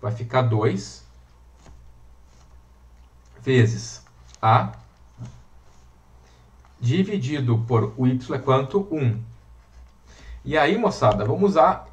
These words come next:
aqui, ó, o B cinco e o C três. O B cinco e o C três. Então, dois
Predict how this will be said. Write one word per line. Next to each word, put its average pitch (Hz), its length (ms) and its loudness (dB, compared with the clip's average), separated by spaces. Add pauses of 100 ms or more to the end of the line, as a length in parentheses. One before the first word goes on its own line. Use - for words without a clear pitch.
aqui, - 260 -4
ó, 131 160 2
o 131 60 0
B 127 340 -2
cinco 185 560 -2
e 170 60 -2
o 170 40 0
C 180 200 -4
três. - 600 -4 (1000)
O 135 80 -6
B 113 240 0
cinco 143 580 -8 (760)
e 143 80 -12
o 151 40 -10
C 123 380 -2 (640)
três. - 560 -4 (580)
Então, 123 520 0
dois 123 680 -2